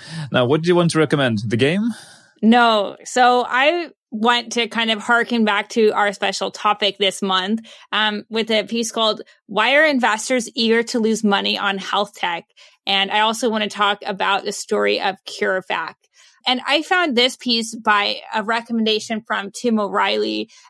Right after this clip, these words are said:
Speaker 2: and it fits in with our theme this month really well, um, especially looking closer at medical technologies and digital health.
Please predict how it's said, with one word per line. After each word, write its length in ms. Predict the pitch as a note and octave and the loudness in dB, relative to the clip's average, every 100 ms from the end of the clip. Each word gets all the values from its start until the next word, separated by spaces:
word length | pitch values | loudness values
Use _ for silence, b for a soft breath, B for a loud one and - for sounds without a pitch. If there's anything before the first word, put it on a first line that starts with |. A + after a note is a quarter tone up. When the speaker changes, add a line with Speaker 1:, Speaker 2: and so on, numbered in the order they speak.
| - | -2
Speaker 2:
and 100 | B3+ | -2
it 120 | B3 | -2
fits 260 | D#4 D#4+ - | -4 -2 -2
in 180 | F4 | -2
with 160 | D4+ B3+ - | 0 -2 -2
our 160 | A3+ | -4
theme 400 | A3+ A3+ A3 G#3+ | -2 -2 2 2
this 240 | G#3 G3 G#3+ | 0 -4 -4
month 300 | G3 G3 - | -2 -4 -4
really 300 | A3 A3 G#3+ | -2 0 0
well, 420 | G3 G3+ G3+ G3+ B B | 2 2 2 -2 B B
um, 180 | G#3+ G#3+ | -4 -2
especially 420 | A3 A3+ A3+ C4 | -4 -4 -2 0
looking 300 | A3 G#3+ A3+ | 0 0 0
closer 360 | G#3+ G#3 G3+ G#3+ | 0 -2 -2 -2
at 180 | G3+ G#3+ | -2 -2
medical 400 | G3 G3+ G#3+ G#3 | -4 -4 -6 -4
technologies 720 | G3+ F#3+ G3+ G3 G3+ F#3 G#3 | -6 -2 0 0 -2 -4 -4
and 100 | G3+ | -2
digital 380 | G3 F3+ F3+ F#3+ | -2 -4 -6 -4
health. 360 | F#3 F#3+ - | -4 -4 -6